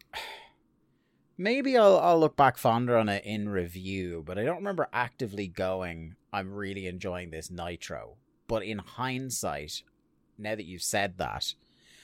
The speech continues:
I think that's a three-hour show that I watched in one sitting. And like I said, I try not to take breaks, but I end up usually having to, like, pause and go for a walk or something during a Nitro.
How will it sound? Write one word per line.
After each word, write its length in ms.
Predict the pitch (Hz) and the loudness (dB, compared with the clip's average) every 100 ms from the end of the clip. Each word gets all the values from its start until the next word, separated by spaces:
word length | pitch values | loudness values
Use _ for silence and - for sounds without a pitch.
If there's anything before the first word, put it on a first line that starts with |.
| - - | -20 -4
I 100 | - | -2
think 460 | - 107 98 92 - _ _ _ | 0 0 0 -4 -14 _ _ _
that's 260 | 113 127 | 0 0
a 60 | 143 | -2
three-hour 640 | - - 127 117 107 98 | -6 -2 2 4 4 0
show 640 | 95 - 104 92 85 78 104 _ _ _ | -2 -2 0 0 -2 -6 -12 _ _ _
that 120 | 95 | -4
I 80 | 95 | -2
watched 420 | 92 92 90 - | -2 -4 -4 -8
in 200 | 95 85 | -8 -8
one 300 | 85 90 90 | -10 -8 -8
sitting. 640 | 85 - 92 87 76 65 69 _ - - - | -8 -4 -4 -6 -8 -10 -18 _ -20 -12 -4
And 100 | 92 | 0
like 120 | 104 | 2
I 60 | |
said, 200 | 98 104 | 2 2
I 80 | 92 | 0
try 300 | 92 - 104 | -2 -2 0
not 200 | 107 110 | 0 -4
to 80 | - | -6
take 260 | 107 107 - | -4 -4 -2
breaks, 360 | 104 113 123 | -2 -2 -4
but 240 | - 101 92 _ _ - | -6 -6 -6 _ _ -4
I 120 | 104 | -2
end 360 | 95 104 110 107 | 0 -4 -4 -4
up 160 | 92 | -6
usually 460 | 90 92 95 92 87 | -8 -10 -10 -10 -10
having 360 | 95 87 92 85 | -8 -8 -8 -10
to, 120 | 92 | -10
like, 240 | 80 76 - - | -10 -10 -12 -10
pause 460 | - 87 82 82 | -4 -2 -4 -6
and 140 | 82 78 | -10 -8
go 160 | 80 | -10
for 180 | 80 82 | -6 -6
a 60 | 78 | -6
walk 400 | 80 78 76 90 | -6 -6 -4 -6
or 80 | |
something 400 | 80 85 78 80 71 | -6 -6 -8 -10 -6
during 260 | 82 73 | -4 -4
a 60 | 76 | -4
Nitro. 580 | 76 80 - 90 82 | -6 -6 -2 -2 -2